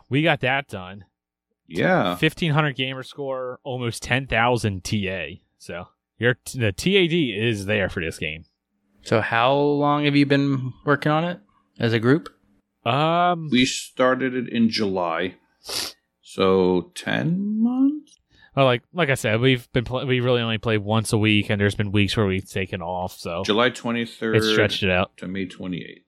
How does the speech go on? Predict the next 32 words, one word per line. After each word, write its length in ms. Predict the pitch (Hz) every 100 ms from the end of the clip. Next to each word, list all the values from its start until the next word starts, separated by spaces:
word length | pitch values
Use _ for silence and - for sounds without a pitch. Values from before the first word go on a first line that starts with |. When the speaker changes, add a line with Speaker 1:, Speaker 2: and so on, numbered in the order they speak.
| -
Speaker 2:
So 160 | - 101
yeah, 240 | 95 - -
ten 220 | - 120
months, 300 | - - - _ _ _ -
which 200 | 92 -
for 220 | 85 -
us 220 | 123 -
is 160 | - 87
great. 480 | - 90 107 - - _ _ _ _ _
But 120 | - -
considering 580 | - - 113 107 104
this 160 | 101 -
is, 260 | 95 90 -
Speaker 1:
I 40 |
love 140 | 98 92
Speaker 2:
uh, 40 |
Speaker 1:
that 140 | 90 -
you 80 |
have 100 | 95 101
a 60 |
video 320 | 95 95 92
for 140 | 98 110
Zoo 160 | 98
Tycoon. 800 | 95 92 - 101 - 139 139 147 - - _
Speaker 2:
<laughs> 240 | _ _
considering, 760 | - 92 131 123 120 117 113 -
like 180 | 117 110
you 60 | 113
said, 200 | 123 107
this 100 | 101
game's 240 | 110 104
almost 220 | 104 98